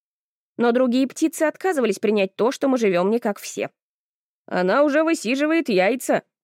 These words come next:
Тебе пора искать другую подругу», нудили коростели-самцы, вылавливая меня то тут, то там. Ты своё дело сделал. «Теперь ты свободен. Живи как хочешь».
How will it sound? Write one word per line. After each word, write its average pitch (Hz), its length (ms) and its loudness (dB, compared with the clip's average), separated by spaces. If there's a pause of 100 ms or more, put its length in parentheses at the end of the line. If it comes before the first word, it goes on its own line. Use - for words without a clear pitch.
(160)
Тебе 196 220 -2
пора 254 240 0
искать 277 300 0
другую 302 360 0
подругу», 294 560 0 (300)
нудили 196 400 2
коростели-самцы, 190 840 -2
вылавливая 190 540 2
меня 180 220 0
то 190 120 -2
тут, 202 260 -4
то 220 120 -2
там. 175 300 -4 (760)
Ты 466 140 4
своё 359 240 0
дело 277 260 2
сделал. 196 500 2 (720)
«Теперь 135 360 -6
ты - 140 -6
свободен. 196 680 0 (480)
Живи 480 360 2
как 523 160 2
хочешь». 277 580 2